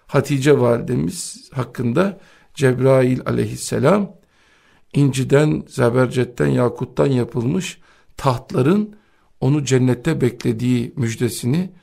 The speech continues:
haber ver. Ona hem Cenab-ı Hakk'ın hem benim selamımı tebliğ eyle diyerek de müjdeleye kavuşmuştur, müjdelenmiştir. Evet.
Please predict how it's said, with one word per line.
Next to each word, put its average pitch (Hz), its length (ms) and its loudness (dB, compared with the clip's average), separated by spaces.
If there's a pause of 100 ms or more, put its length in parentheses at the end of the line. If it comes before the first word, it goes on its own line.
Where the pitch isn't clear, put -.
(120)
haber 139 420 2
ver. 202 280 -2 (460)
Ona 127 320 0
hem 143 180 0
Cenab-ı 123 400 -2
Hakk'ın 117 480 -6 (300)
hem 143 300 0
benim 165 380 4 (260)
selamımı 123 840 4 (320)
tebliğ 123 400 2
eyle - 440 -4 (520)
diyerek 120 480 4
de 208 260 0 (160)
müjdeleye 127 540 4
kavuşmuştur, - 880 -4
müjdelenmiştir. - 880 -2 (320)
Evet. - 380 -6